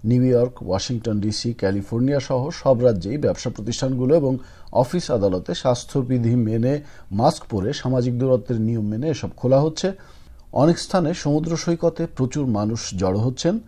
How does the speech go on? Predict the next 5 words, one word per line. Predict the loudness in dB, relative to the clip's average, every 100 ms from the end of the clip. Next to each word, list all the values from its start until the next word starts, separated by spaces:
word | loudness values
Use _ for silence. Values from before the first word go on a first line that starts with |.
| -14 -20 -8
সেসব | -4 -2 -2
স্থানে | -4 -4 -2 -2
স্বাস্থ্যবিধি | -2 -4 -2 -2 0 0 0
এবং | 0 0
সামাজিক | -2 -2 -2 0 -2 -4